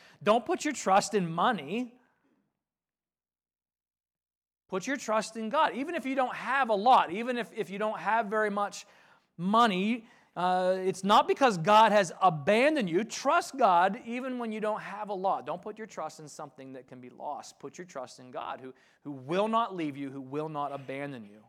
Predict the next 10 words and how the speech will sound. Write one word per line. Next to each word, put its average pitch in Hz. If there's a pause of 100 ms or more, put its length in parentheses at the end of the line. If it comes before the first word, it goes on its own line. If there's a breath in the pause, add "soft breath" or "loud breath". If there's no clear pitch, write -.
(840)
And 147
we 156
love 208
that 165
verse. 110
Don't 156
you 277
love 185
that 208
verse? 262